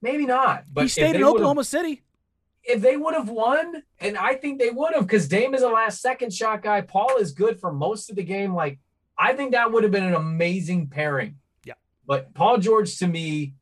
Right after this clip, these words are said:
Speaker 1: because I don't know the full details of the Jimmy Butler stuff, Paul George to me is the one that I look back and go, "You missed your shot, man. That was your shot for a six ten wing."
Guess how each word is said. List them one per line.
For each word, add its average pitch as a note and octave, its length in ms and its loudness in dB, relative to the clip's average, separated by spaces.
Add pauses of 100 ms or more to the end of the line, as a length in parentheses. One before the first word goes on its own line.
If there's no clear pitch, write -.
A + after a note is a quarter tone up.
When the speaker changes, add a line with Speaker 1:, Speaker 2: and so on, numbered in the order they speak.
(140)
Speaker 1:
because C#3+ 280 2
I D3 160 4
don't F3+ 220 2
know D#3+ 180 2
the C3+ 140 0
full E3+ 440 -4
details E3+ 460 -2
of D#3+ 60 -10
the D3 80 -8
Jimmy D3 280 -6
Butler G3+ 360 0
stuff, G3+ 440 -2
Paul F3 220 0
George C#3+ 340 -6
to C#3 60 -6
me C3 160 -4
is A2+ 120 -10
the A#2+ 80 -6
one A#2+ 180 0
that A#2 120 -2
I - 40 -2
look A2+ 160 -4
back A#2 260 2
and A2 80 -6
go, G#2 260 4 (240)
"You E3 120 2
missed G3+ 320 0
your E3 60 -4
shot, G3 400 -2
man. C#3 200 -2
That G#3+ 160 -2
was A3 180 -4
your F#3 80 -4
shot F#3+ 300 -4
for D#3 140 -4
a C3+ 60 -4
six G3+ 360 -10
ten F3+ 320 0
wing." C#3+ 380 -2